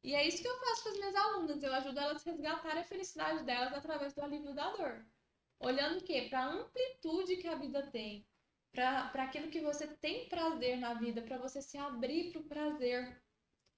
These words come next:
Então, pessoas que têm dor no ciático, elas não têm,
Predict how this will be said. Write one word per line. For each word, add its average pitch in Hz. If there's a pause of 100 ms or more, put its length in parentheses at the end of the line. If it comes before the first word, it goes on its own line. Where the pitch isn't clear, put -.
(400)
Então, 277
pessoas 311
que 415
têm 294
dor 262
no 415
ciático, 269 (220)
elas 285
não 294
têm, 339